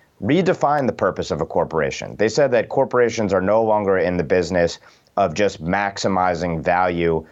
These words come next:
for their shareholders, for their owners, but for their stakeholders, which means society as a whole.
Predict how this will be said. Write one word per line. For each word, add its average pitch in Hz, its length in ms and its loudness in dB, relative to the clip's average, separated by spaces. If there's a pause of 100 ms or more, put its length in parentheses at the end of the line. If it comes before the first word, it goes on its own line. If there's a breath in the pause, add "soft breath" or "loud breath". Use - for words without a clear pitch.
(180 loud breath)
for 101 300 0
their 80 180 0
shareholders, 101 760 2 (240 soft breath)
for 120 200 0
their 95 220 0
owners, 101 480 0 (480 soft breath)
but 120 220 0
for 120 260 0
their 90 200 0
stakeholders, - 920 -2
which 101 200 -2
means 110 400 -2 (160)
society 131 720 0
as 104 240 -2
a 82 80 -2
whole. 120 540 -2